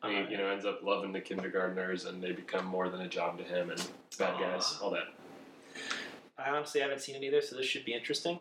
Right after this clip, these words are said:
Speaker 2: Um, but my pick is Twelve Angry Men. Have you ever
Speaker 1: Twelve
Speaker 2: seen that?
Speaker 1: Angry Men. The, you mean, like, the jury?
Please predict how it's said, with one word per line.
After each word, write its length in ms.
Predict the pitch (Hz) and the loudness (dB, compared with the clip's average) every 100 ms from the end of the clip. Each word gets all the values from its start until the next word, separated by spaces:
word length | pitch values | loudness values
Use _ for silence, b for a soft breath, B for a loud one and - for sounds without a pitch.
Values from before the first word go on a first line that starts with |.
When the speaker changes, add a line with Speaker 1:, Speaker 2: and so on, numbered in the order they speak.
| - | 2
Speaker 2:
Um, 260 | 151 160 156 - - - | 2 2 -2 -16 -8 -2
but 120 | 143 | 0
my 160 | 160 196 | 0 0
pick 300 | - 147 - | 0 0 -2
is 300 | 139 131 131 | -4 0 0
Twelve 300 | - 143 143 | 2 4 4
Angry 260 | 131 131 135 | 4 0 2
Men. 300 | 147 - - - - - - - B B B B | 4 4 -2 -14 -18 -18 -18 -20 B B B B
Have 80 | - | -4
you 60 | 135 | 0
ever 80 | 143 | 2
Speaker 1:
Twelve 100 | - | 2
Speaker 2:
seen 100 | 151 | 2
that? 160 | 160 | 2
Speaker 1:
Angry 80 | 131 | 0
Men. 140 | 120 - | 0 0
The, 60 | 123 | 0
you 200 | 110 127 | 0 0
mean, 180 | 127 127 | 0 2
like, 240 | 120 104 | 2 2
the 120 | 104 98 | -2 -4
jury? 540 | - 101 120 131 143 | -2 2 2 2 -2